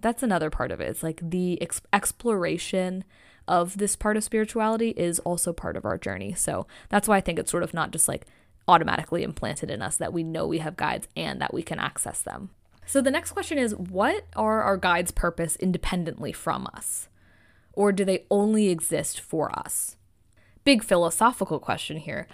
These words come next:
I think their main purpose is to guide. But of course they can get up to other things in this other spiritual realm that they're sitting in, right? So they, they can absolutely have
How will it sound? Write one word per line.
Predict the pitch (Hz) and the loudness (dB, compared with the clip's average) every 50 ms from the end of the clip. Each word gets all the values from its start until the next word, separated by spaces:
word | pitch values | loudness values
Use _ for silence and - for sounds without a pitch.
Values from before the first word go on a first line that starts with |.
| - - - - - | -20 -20 -14 -6 -4
I | 214 226 | -2 -2
think | - 339 403 - | -2 -2 -4 0
their | - 480 480 440 | 0 2 2 2
main | 269 220 202 208 226 233 | 2 2 2 2 2 2
purpose | 220 - - 175 170 - 175 180 180 - - - | 2 0 0 0 0 0 0 0 0 -2 -4 0
is | 170 180 175 170 - | 2 2 2 2 0
to | - - 180 165 | -2 -2 -2 0
guide. | 170 170 165 - - - - - - - - - - - - - - - | 2 4 4 4 2 0 -4 -8 -12 -16 -20 -20 -20 -20 -20 -20 -2 4
But | - 214 - | 6 8 8
of | 214 214 | 8 6
course | - - - - 277 285 262 - | 2 -4 0 2 2 2 2 2
they | - 220 | 0 0
can | 202 196 185 | 0 0 0
get | 185 180 180 | 0 2 2
up | 185 180 - | 0 -2 -2
to | - - - | -4 -2 -2
other | 175 180 185 | 0 -2 -2
things | 170 - 175 175 180 170 175 - - | -2 -4 -4 -4 -4 -4 -6 -6 -4
in | - 180 180 175 175 175 175 - - | -2 -2 -2 -4 -4 -6 -8 -6 -2
this | 185 170 - - - | -2 0 0 0 2
other | - 185 185 180 | 2 2 4 2
spiritual | - - - - 175 175 175 - - 175 165 | 2 0 -2 -2 -2 -2 -2 -2 -2 -2 0
realm | 165 151 151 156 160 160 | 0 0 0 0 -2 -4
that | 170 165 - | -4 -4 -4
they're | - 165 165 160 185 185 - - | -4 -4 -2 -4 -4 -6 -8 -8
sitting | - - - 196 - - - - | -4 0 2 2 2 2 0 -10
in, | - - - 185 - - | -10 -12 -14 -14 -8 -4
right? | 185 175 - - - - - - | -2 0 0 0 -2 -8 -12 -6
So | - - 185 165 160 160 170 - - - - - - - - - - _ - - | -2 0 0 0 0 -2 -6 -8 -12 -20 -20 -20 -20 -20 -20 -20 -20 _ -4 4
they, | 208 208 208 - | 6 6 6 6
they | - 208 220 214 | 6 4 4 4
can | - 226 214 - - - | 4 2 0 0 2 2
absolutely | 202 214 220 214 - - 214 202 180 - 180 180 | 2 4 4 2 2 2 2 2 4 4 2 2
have | 175 165 170 170 | 2 2 0 0